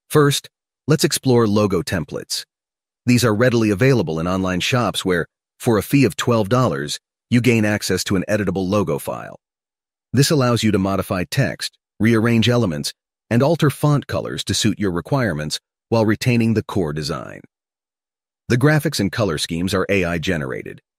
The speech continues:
providing font recommendations as well. Logo template is essentially a pre-designed logo that customers can customize on platforms like Canva. I'll illustrate the process for that here in a few minutes. First,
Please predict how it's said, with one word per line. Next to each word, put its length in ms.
providing 400
font 340
recommendations 760
as 160
well. 360
Logo 260
template 420
is 120
essentially 460
a 80
pre-designed 600
logo 380
that 180
customers 440
can 160
customize 580
on 80
platforms 580
like 160
Canva. 440
I'll 200
illustrate 400
the 80
process 440
for 140
that 200
here 220
in 80
a 40
few 160
minutes. 420
First, 460